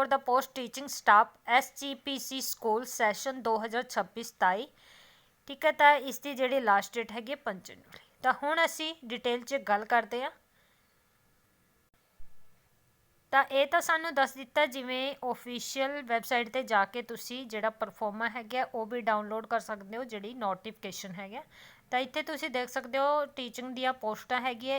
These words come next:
ਇਹ ਅਪਲਾਈ ਕਰਨ ਲਈ ਵਾਸਤੇ ਵੈੱਬਸਾਈਟ ਦਾ ਲਿੰਕ ਵੀ ਦਿੱਤਾ ਗਿਆ। ਆਨਲਾਈਨ ਤੁਸੀਂ ਆਪਣਾ ਜਿਹੜਾ ਫਾਰਮ ਹੈਗਾ, ਇਹ ਅਪਲਾਈ ਕਰ ਸਕਦੇ ਹੋ। ਇੱਕ ਹੈਗੇ ਕਿ ਸਿੱਖ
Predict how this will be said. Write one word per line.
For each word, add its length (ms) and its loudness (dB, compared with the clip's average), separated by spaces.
ਇਹ 420 -4
ਅਪਲਾਈ 460 0
ਕਰਨ 280 -6
ਲਈ 260 -6
ਵਾਸਤੇ 500 -4
ਵੈੱਬਸਾਈਟ 480 0
ਦਾ 140 4
ਲਿੰਕ 280 -6
ਵੀ 140 -6
ਦਿੱਤਾ 320 -4
ਗਿਆ। 240 0
ਆਨਲਾਈਨ 360 -6
ਤੁਸੀਂ 320 -8
ਆਪਣਾ 280 -6
ਜਿਹੜਾ 220 -4
ਫਾਰਮ 320 -8
ਹੈਗਾ, 340 -8
ਇਹ 260 -4
ਅਪਲਾਈ 340 2
ਕਰ 140 -8
ਸਕਦੇ 360 -14
ਹੋ। 100 -16
ਇੱਕ 280 -6
ਹੈਗੇ 400 2
ਕਿ 240 -6
ਸਿੱਖ 360 -4